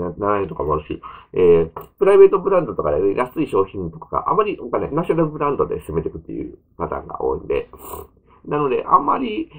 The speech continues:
安くはないよね。でもまあ、品質はいいけど、まあ、そんなに安くはないよねっていうイメー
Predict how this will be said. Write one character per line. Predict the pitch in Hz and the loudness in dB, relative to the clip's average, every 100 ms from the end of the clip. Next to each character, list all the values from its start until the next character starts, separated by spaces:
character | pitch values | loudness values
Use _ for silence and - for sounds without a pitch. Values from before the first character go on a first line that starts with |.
| - | 0
安 | 160 180 - 370 | 2 2 -2 0
く | 403 | 2
は | 339 120 | 2 2
な | 107 104 | 2 2
い | 92 | 2
よ | 87 | 0
ね。 | - | 0
で | - 196 | 2 2
も | 170 | 2
ま | 165 165 | 2 2
あ、 | 117 | 2
品 | 151 147 | -2 -4
質 | 139 147 | -4 0
は | 135 131 | 2 2
い | |
い | 135 | 0
け | - | -2
ど、 | - | -2
ま | 285 | -2
あ、 | 160 | -2
そ | - | -2
ん | 370 | -2
な | 415 440 | -2 -2
に | 427 | -2
安 | 381 - | -2 0
く | |
は | - 110 | 2 2
な | 101 | 2
い | |
よ | 101 | 0
ね | 90 | 0
っ | |
て | 82 | -2
い | 92 92 | -2 -2
う | |
イ | 117 | -2
メ | |
ー | 165 | 0